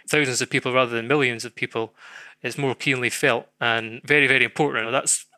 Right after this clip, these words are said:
one big reason why these, these clubs have to be protected.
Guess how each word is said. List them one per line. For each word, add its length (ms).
one 260
big 160
reason 380
why 180
these, 200
these 180
clubs 260
have 220
to 100
be 160
protected. 560